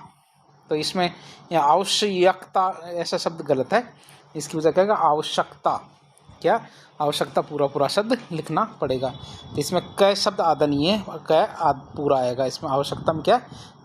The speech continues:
क पूरा आता है। फिर आता आवाहन।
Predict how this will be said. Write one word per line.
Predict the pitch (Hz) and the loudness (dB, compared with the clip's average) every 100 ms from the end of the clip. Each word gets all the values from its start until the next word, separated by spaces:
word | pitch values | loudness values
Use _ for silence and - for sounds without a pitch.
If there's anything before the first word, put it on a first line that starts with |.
| 170 | 2
क | |
पूरा | 147 - 147 196 | 2 2 2 2
आता | 233 - 123 - | 0 -4 -6 -8
है। | 117 - - - - - - - _ _ _ _ - _ _ - - - | -16 -18 -20 -20 -20 -20 -20 -20 _ _ _ _ -20 _ _ -20 -6 2
फिर | 180 | 4
आता | 175 | 4
आवाहन। | 202 165 147 160 165 196 196 | 2 4 4 4 2 -2 -4